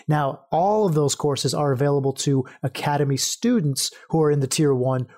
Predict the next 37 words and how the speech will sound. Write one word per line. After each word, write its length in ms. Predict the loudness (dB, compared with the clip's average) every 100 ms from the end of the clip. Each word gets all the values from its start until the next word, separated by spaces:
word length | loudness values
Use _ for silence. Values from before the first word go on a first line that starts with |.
| _
or 140 | 0
the 80 | 0
Tier 220 | 0 -2
two 200 | -2 -4
program. 580 | -2 -2 0 0 -4 -6 -12 -14
So 220 | -4 -2
if 100 | 0
you 100 | 0
wanna 280 | 0 2 2
enroll 320 | 2 2 2
in 60 | 4
the 100 | 2
Academy, 540 | 2 0 0 0 -2 -4 -2
you'll 100 | 0
get 160 | 2 0
access 340 | 0 -4 -6
to 100 | -4
all 100 | -4
three 560 | -4 -4 0 2 2 2
of 80 | 2
those 220 | 0 0
courses 560 | 0 -2 0 -2 -2 -6 -12 -2
as 220 | 0 0
a 60 |
Tier 260 | -2 0 2
one 300 | 2 -2 -4 -10 _
or 160 | -4
Tier 220 | -2 -2 -2
two 180 | -2
student. 460 | -2 0 0 -2 -8 -20 -8 -2
Okay, 360 | 0 0 -4 -10 -16 -4
let's 340 | 0 0 -2
talk 240 | -2 -2 -2
about 380 | -2 -2 -4 _ _ _ _ _ _
becoming 540 | -4 -2 0 2 0 -4 _ -10
failure 480 | 0 2 4 2
proof. 360 | 2 2 0 0